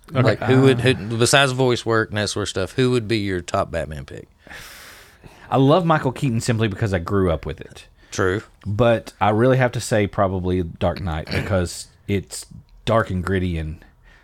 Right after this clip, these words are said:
Speaker 2: Yeah.
Speaker 1: Now,
Speaker 2: I
Speaker 1: are you
Speaker 2: will
Speaker 1: talking about the best movie or the best
Speaker 2: Mo-
Speaker 1: portrayal of Batman?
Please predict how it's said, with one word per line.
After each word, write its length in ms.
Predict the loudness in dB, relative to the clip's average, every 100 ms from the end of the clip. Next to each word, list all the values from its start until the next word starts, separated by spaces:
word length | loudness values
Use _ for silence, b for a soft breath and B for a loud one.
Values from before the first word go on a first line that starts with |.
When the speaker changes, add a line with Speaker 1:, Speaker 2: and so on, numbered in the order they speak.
| B B B B -16 -6
Speaker 2:
Yeah. 240 | -4 0
Speaker 1:
Now, 160 | 0 -2 _ _ -6
Speaker 2:
I 80 | 2
Speaker 1:
are 80 | 4
you 60 |
Speaker 2:
will 40 | 4
Speaker 1:
talking 160 | 4
about 120 | 2 2
the 60 |
best 200 | 0 0
movie 420 | 2 2 4 2
or 100 | 2
the 80 | 2
best 300 | 2 0 -4 _ _ 2
Speaker 2:
Mo- 140 | 4
Speaker 1:
portrayal 440 | 4 4 2 2
of 180 | 2 2
Batman? 460 | 2 0 -2 -12